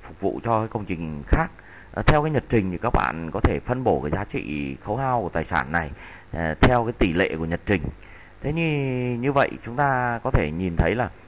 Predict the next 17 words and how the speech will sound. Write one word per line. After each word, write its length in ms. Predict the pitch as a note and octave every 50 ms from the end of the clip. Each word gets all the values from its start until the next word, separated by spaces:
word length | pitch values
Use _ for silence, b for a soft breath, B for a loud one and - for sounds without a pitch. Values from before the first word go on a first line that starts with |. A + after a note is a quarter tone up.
| B B -
ở 60 | F#2
đây 180 | A2 A#2+ B2 A2+ -
chúng 80 | -
tôi 240 | - C3 B2 A#2 A2+
khai 200 | G#2+ - A#2 A2
báo 240 | G#2+ G#2 G2 G#2 A2 -
sẵn 400 | - - B2 - A#2 E3 E3 D#3
là 120 | B2 F#2 -
các 140 | - F2 -
cái 80 | - A2+
đối 140 | A2 A2 A2
tượng 180 | - C3 E2
tập 60 | E2
hợp 160 | F2 E2+ D#2+ D2+ -
chi 80 | -
phí 180 | G#2+ G2+ G2+ G#2+
này. 160 | B2+ A2+ -